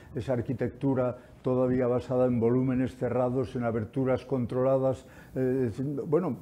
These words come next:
para mí fue el último modelo, digamos, que daba una coherencia y que permitía una cierta uniformidad en una ciudad.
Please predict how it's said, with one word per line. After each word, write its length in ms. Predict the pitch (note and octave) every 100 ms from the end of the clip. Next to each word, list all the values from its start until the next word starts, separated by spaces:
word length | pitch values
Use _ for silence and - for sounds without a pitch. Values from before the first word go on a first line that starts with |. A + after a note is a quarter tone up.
| - -
para 160 | B2
mí 140 | C#3+ F3
fue 160 | F#3
el 80 | D#3
último 380 | D#3 B2 D3+ C#3+
modelo, 540 | C#3+ C#3+ D#3 E3 D#3 - - -
digamos, 360 | C3+ C#3 D3+
que 100 | -
daba 200 | C3 C#3
una 200 | D3 C#3
coherencia 580 | - C#3 B2+ D3 C#3+ D3+
y 60 | C#3
que 100 | A2+
permitía 560 | B2+ B2 B2 A#2+ C#3+
una 200 | C#3 C#3
cierta 300 | A#2 C#3 B2
uniformidad 760 | C3+ B2+ B2+ A#2 A#2 A#2 B2+ B2 - - -
en 140 | B2+
una 200 | C3+ C3+
ciudad. 460 | - C3 A2+ G2